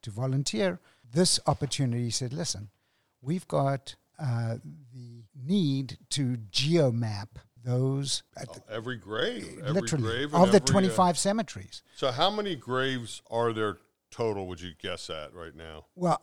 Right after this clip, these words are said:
Speaker 1: to date, we've done about thirteen hundred or so graves. And it's not based on time. Uh, this is gonna be
Speaker 2: Right.
Speaker 1: an ongoing
Speaker 2: Oh,
Speaker 1: project.
Speaker 2: yeah, it's gonna take
Speaker 1: And it's outside, so it's all weather
Speaker 2: Right,
Speaker 1: dependent,
Speaker 2: right.
Speaker 1: et cetera.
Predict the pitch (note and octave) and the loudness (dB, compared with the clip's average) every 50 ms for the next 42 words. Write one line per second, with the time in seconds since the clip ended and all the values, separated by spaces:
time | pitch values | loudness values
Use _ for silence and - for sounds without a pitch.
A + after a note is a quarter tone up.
0 | _ _ - - E3 A#2+ G#2 D#3+ E3 F#3 F#3 - - B2 D3+ D#3+ C#3+ - - D3 | _ _ -6 -6 -2 2 4 4 4 4 2 -2 -4 -4 -2 -2 -2 -2 -2 -2
1 | C3+ C3+ B2+ A2 A#2+ A#2+ A2+ A2 - - - - D#3 C#3 C3 - - C#3 C3 A#2 | 0 0 -2 -2 -4 -4 -4 -6 -6 -8 -6 -4 -4 -4 -4 -6 -8 -8 -8 -8
2 | F#2 - B2 A2+ F#2 G#2 A2+ G2+ _ _ _ _ _ _ _ _ D3 B2+ A#2 - | -10 -10 -10 -12 -12 -14 -18 -20 _ _ _ _ _ _ _ _ -12 -10 -8 -6
3 | - B2+ G#2+ G#2 G2+ - - B2+ A#2+ G2 F#2 F#2+ - - D3+ D#3+ D3+ E3+ D#3 - | -6 -6 -6 -8 -10 -8 -6 -4 -4 -4 -6 -6 -8 -4 -2 0 0 0 0 -2
4 | F3+ G3 G#3 G3 - - D#3 E3 C#3+ - - - - - C3 B2 B2+ B2+ B2 A#2 | -2 -2 -2 -2 0 0 2 2 0 -2 -6 -6 -4 -4 -2 -2 -2 -2 -2 -4
5 | G#2 - _ _ _ _ _ _ _ _ _ _ - - D3 B2+ C3 E3 F#3+ F#3 | -6 -8 _ _ _ _ _ _ _ _ _ _ -2 0 2 4 4 6 6 6
6 | E3+ C#3+ C3+ C#3 D#3+ - D#3+ C#3+ A2 - D#3 C#3 C3+ - C3+ C3 C3 C#3 - - | 4 4 2 0 -2 -2 -2 -2 -2 0 2 2 4 4 4 4 2 2 2 4
7 | D#3+ F#3 F#3 D#3+ D#3 D3+ D3+ C#3 B2 - - A#2 - E2 - C#3 C#3 D#3 - D2 | 4 4 6 6 6 6 6 6 4 2 2 2 2 2 2 0 0 0 -2 -4
8 | D2 - - - - - G2 - - - F3+ F#3+ G#3 G#3 F#3+ - - G3 G3+ F#3+ | -8 -12 -16 -18 -16 -16 -16 -12 -8 -6 -4 -2 -2 -2 -2 -2 -2 -2 -2 -2
9 | - - A3 G3+ G#3 F#3+ C#3+ A#2+ G#2 - C#3 B2 A2 D3 C#3+ E3 D#3 D3 C3+ C#3 | -2 -2 -2 -2 0 -2 -2 -2 -2 -4 -4 -4 -4 -4 -4 -2 -2 0 0 0
10 | D3+ C#3+ E3 D3 - C3 - - C#3+ C#3 C3 C3+ B2+ C3+ C3+ C3+ - F#2 F2+ E2+ | 2 2 0 -2 -2 -4 -2 0 2 2 2 2 0 -2 -4 -4 -4 -6 -4 -2
11 | E2+ - C3+ A2 G2+ - - G2+ - | -2 -2 -2 -2 -4 -8 -12 -16 -16